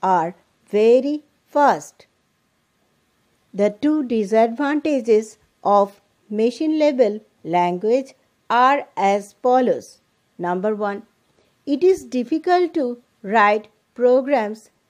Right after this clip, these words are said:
in machine level language because they consist of two digits only. That two digits are zero and one.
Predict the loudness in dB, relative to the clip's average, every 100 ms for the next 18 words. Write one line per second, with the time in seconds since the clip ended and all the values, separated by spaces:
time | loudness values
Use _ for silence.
0 | _ -4 -2 -2 -4 -6 -6 -4 0 2
1 | 2 0 _ _ -10 -2 0 0 -2 -4
2 | -8 -16 _ _ _ _ -8 0 2 2
3 | -2 _ _ _ _ -6 0 0 0 -6
4 | _ _ -4 -4 -4 -6 -6 -8 -8 -2
5 | -2 -2 -6 _ _ _ _ _ _ -8
6 | -2 -2 0 -2 -2 -4 -4 -10 -20 _
7 | -4 0 2 0 -2 -10 _ _ _ _
8 | _ _ _ _ _ _ _ _ _ _
9 | 2 4 4 0 -4 -4 -2 -4 -2 -4
10 | -6 -16 -16 _ _ -2 0 2 0 -6
11 | _ _ _ _ _ -4 0 2 2 0
12 | -2 _ _ -8 -2 -2 -2 -6 -12 -10
13 | -2 -2 -2 -10